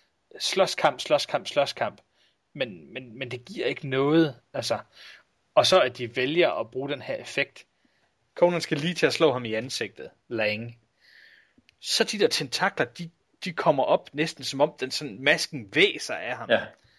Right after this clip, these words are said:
Speaker 1: Okay, vi har lige established, at den eneste måde, at masken den blev holdt fast på, det var ved, at de der tentakler, de var rundt bag om hovedet på ham,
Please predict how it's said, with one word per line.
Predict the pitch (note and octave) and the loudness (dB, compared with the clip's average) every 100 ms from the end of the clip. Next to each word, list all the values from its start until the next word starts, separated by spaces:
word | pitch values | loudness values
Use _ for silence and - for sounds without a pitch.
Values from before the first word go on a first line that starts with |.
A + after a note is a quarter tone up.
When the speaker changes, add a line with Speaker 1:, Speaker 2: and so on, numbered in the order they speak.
| _ _ - | _ _ -10
Speaker 1:
Okay, | A#2 - | -8 -6
vi | C3+ | -6
har | |
lige | C#3+ F3+ | 2 4
established, | C3+ - D3 D#3 A#2+ | 4 2 0 0 -8
at | - | -10
den | B2+ | -14
eneste | D3 E3+ - | -12 -12 -10
måde, | C#3+ C#3 | -6 -6
at | |
masken | B2 C3+ - C3+ | -4 -6 -6 -6
den | C3 C3+ | -6 -4
blev | A#2+ | -8
holdt | A2+ G#2 | -8 -4
fast | E3 F3+ - | 0 0 -2
på, | A#2+ - - - _ - | -8 -8 -20 -20 _ 2
det | |
var | D3 | 4
ved, | C3 B2 | 4 0
at | |
de | E3 | -2
der | D3 | -4
tentakler, | - A#2+ C3 E3 C#3 | -4 -4 0 0 0
de | A2+ D#3+ | -10 -4
var | C#3+ | -4
rundt | C3+ D3+ - _ | -2 -4 -6 _
bag | F3+ D#3+ G2 | 2 4 0
om | G2+ | -6
hovedet | A#2 C3 D3 | -8 -8 -10
på | - A#2 | -8 -8
ham, | A#2 | -4